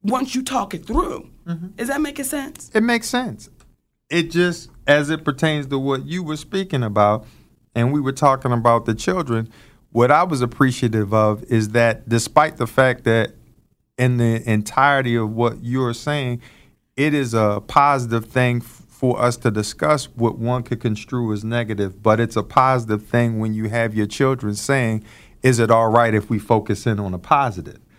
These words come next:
Speaker 2: So it's not as if we abandoning that conversation 'cause it's important to have, but what is it? It's almost like, uh, one having, being hit in the knee with a rubber mallet and your leg kicks out. Well,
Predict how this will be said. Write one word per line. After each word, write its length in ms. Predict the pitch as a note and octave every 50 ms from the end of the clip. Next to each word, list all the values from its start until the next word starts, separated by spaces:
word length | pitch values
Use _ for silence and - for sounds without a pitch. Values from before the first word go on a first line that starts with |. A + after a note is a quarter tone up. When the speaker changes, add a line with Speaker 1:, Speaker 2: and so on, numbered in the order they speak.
| _ _ _
Speaker 2:
So 240 | _ - C#3 B2+ B2+
it's 140 | B2 A2+ -
not 220 | D3+ D3+ D3 C#3+
as 160 | C3+ B2 A#2 B2
if 220 | C#3 C3+ B2+ C3+ C#3+
we 140 | C#3 C#3 C3
abandoning 580 | A2+ G2+ G#2 B2+ C#3 D3+ C#3+ C3 A#2+ A2 A2 A2
that 180 | A#2+ A#2 - -
conversation 720 | - B2+ A#2 A2+ A2 G#2+ - - C3+ B2+ A#2+ - - G#2+
'cause 200 | - - A#2+ G#2+
it's 140 | G#2+ G2+ -
important 480 | A2+ F#2+ - - - C#3 A#2 - - G2+
to 80 | G2
have, 380 | A2+ C#3 D#3+ D3+ B2+ A2 G2+ G#2 - - - - - _ _ _
but 120 | B2+ B2
what 200 | A#2 A#2+ C3 C3
is 180 | C3 C3 A#2 G#2+
it? 200 | A#2 A#2+ A2+ A2 - - - _ - -
It's 180 | A#2+ A#2 - C#3+
almost 440 | C3 C3 B2+ A#2+ A#2+ A#2+ - -
like, 320 | C3+ B2 A#2 A2+ A2+ - - - _ - _ _ _ _ _ _ _ -
uh, 300 | A#2+ A2+ A2 G#2+ G#2+ G2+
one 400 | - - G#2+ A#2 C#3 C#3+ C#3 C3
having, 600 | B2 C#3+ C#3 C3 B2+ A2+ A2+ A#2 A2+ A2+ A2+ - - _ _ _ _ _ _ _ _ _ A#2 A2
being 420 | B2 C#3 C3 B2 B2 A#2+ - - -
hit 340 | - - D#3+ D#3 C#3+ D3 -
in 160 | - C3 B2+ B2
the 80 | A#2+
knee 300 | A#2 B2 C3+ C#3 C3 B2+
with 260 | B2 A#2 A#2+ A#2 A#2
a 60 | A#2 G#2
rubber 300 | G#2 B2+ C3 B2 A2+ G#2
mallet 480 | A2 A#2+ C3 C#3 C3+ B2 A2+ G#2+ - -
and 140 | A#2 A#2 A2+
your 120 | A#2 A2+
leg 340 | A2 B2 C3+ D3+ D#3+ D#3+ C#3
kicks 280 | - - G#2+ - - -
out. 240 | F#2 F2 D#2 - - - - _ _ _ _ _ _ _ _ _ _
Well, 380 | A#2 A#2+ B2+ B2+ A#2+ A#2 A#2+